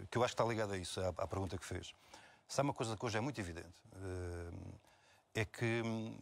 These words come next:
quando o P C P e a C D U se reforçam, socialmente, mas também eleitoralmente,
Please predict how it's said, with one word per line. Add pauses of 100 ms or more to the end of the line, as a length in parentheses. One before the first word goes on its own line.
(220)
quando
o
P
C
P
e
a
C
D
U
se
reforçam, (540)
socialmente,
mas
também
eleitoralmente,